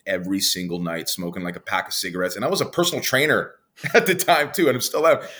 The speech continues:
Come on, man. Like, talk about, you know, irony. And then so this relationship crashed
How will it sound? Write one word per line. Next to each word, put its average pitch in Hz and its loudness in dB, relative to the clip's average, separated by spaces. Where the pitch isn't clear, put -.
Come 156 -4
on, 139 6
man. 113 2
Like, 123 -2
talk 160 2
about, 123 2
you 101 -6
know, 92 -2
irony. 104 0
And 120 2
then 117 2
so 113 2
this 117 0
relationship 107 -2
crashed 104 0